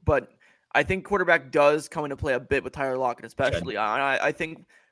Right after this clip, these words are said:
Speaker 1: over the years, we've
Speaker 2: I'm
Speaker 1: seen
Speaker 2: not
Speaker 1: a
Speaker 2: gonna
Speaker 1: lot of
Speaker 2: pretend
Speaker 1: these
Speaker 2: that Geno's co-, comparable to Russ.
Speaker 1: Geno's not bad.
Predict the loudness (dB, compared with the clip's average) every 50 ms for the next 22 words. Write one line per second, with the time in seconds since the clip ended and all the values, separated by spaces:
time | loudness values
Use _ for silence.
0 | _ _ 4 4 4 6 4 2 0 0 -2 -2 0 4 6 6 6 8 6 6
1 | 6 4 4 4 2 4 4 4 4 2 2 2 2 4 4 4 2 2 0 -2
2 | -2 -2 0 0 0 0 -2 -4 -2 -2 0 0 -2 -4 -6 -6 -6 -4 -4 -4
3 | -4 -6 -6 -6 -8 -12 -16 -18 -18 _ _ _ _ _ _ _ _ _ _ _
4 | _ _ _ _ _ _ _ _ -8 -4 0 0 0 0 -2 -4 -4 -2 -2 -4
5 | -4